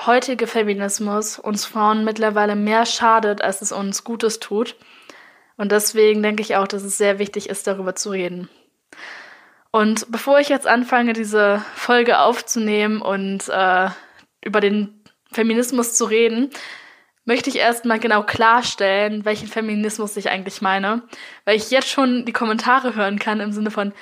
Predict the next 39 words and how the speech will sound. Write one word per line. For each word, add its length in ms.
"Was, 260
Tabea, 540
wie 200
kannst 360
du 20
den 140
Feminismus 840
schlecht 380
machen? 420
Feminismus 720
ist 160
doch 120
so 280
wichtig 600
und 100
wir 100
Frauen 380
werden 180
doch 140
immer 160
noch 160
unterdrückt 680
und 280
denk 160
doch 160
an 340
die, 220
all 280
diese 640
Jahrhunderte 840
und 140
Jahrtausende, 840
wo 100
Frauen 540
so 240
mega 340
schlecht 320
behandelt 440
wurden." 420